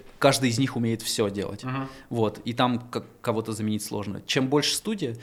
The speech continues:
Speaker 1: тем больше все разбито на департаменты, и тем они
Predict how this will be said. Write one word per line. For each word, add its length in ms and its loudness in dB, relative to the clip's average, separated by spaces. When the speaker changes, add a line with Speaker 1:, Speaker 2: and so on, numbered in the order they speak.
Speaker 1:
тем 340 2
больше 340 2
все 160 0
разбито 320 0
на 100 0
департаменты, 680 0
и 240 -2
тем 200 2
они 340 2